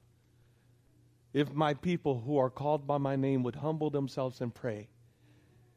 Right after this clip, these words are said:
seek my face and turn from their wicked ways, then I will hear from heaven, forgive their sins,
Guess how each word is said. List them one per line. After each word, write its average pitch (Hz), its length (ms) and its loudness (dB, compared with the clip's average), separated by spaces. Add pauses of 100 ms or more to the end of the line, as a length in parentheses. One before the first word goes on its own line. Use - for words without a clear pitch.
(260)
seek 196 380 2
my 180 220 6
face 175 480 2
and 139 200 2
turn 170 320 4
from 147 220 0
their 135 120 2
wicked 151 440 -2
ways, 139 320 -2 (160)
then 151 340 2 (100)
I 131 140 -4
will 123 240 -2
hear 147 280 0
from 131 320 -4
heaven, 113 400 -4 (340)
forgive 120 540 -2
their 123 220 -2
sins, 104 560 -6